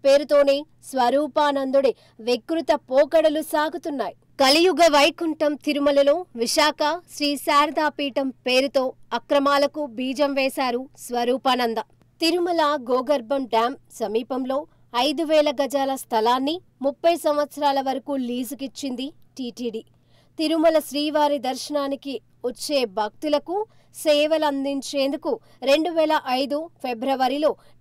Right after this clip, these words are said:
టీటీడీ ధర్మకర్తల మండలి నిర్ణయించింది. ఇంతవరకు ఎలాంటి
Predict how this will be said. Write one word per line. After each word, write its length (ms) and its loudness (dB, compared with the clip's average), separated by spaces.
టీటీడీ 480 -2
ధర్మకర్తల 680 -4
మండలి 340 -4
నిర్ణయించింది. 640 -4
ఇంతవరకు 500 0
ఎలాంటి 380 2